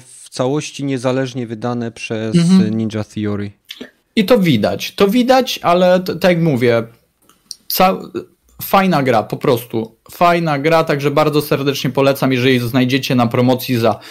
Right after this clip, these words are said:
Speaker 2: nie wiem, osiemdziesiąt, nawet, no, około osiemdziesięciu złotych, myślę, że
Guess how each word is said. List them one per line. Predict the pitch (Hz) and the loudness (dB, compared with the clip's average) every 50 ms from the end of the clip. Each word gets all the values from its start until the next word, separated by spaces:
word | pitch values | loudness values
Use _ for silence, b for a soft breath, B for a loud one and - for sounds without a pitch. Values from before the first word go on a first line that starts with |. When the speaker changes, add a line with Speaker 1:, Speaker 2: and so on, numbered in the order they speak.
| B B B B B B | B B B B B B
Speaker 2:
nie | 123 110 | 0 2
wiem, | 107 107 98 98 | 2 0 0 0
osiemdziesiąt, | 123 120 - - 117 117 110 123 143 143 - - 120 107 107 107 113 - - - | -2 -2 0 2 2 2 2 2 0 0 0 -2 -2 -2 -2 -4 -8 -12 -14 -8
nawet, | - 120 123 120 120 120 117 - - - - | -4 -2 0 0 2 0 0 -2 -6 -4 0
no, | 196 214 214 | 2 4 4
około | 202 196 208 180 170 | 4 4 4 6 6
osiemdziesięciu | 160 151 - 170 156 147 151 151 - 165 147 - 151 135 | 6 4 2 0 -2 0 -2 0 0 -2 0 0 0 0
złotych, | 123 143 139 135 - 135 120 | 2 2 2 2 0 -2 -2
myślę, | 135 135 123 - 147 143 135 120 | -2 -2 -2 -2 -2 -2 0 2
że | 127 123 120 120 117 | 2 4 4 2 2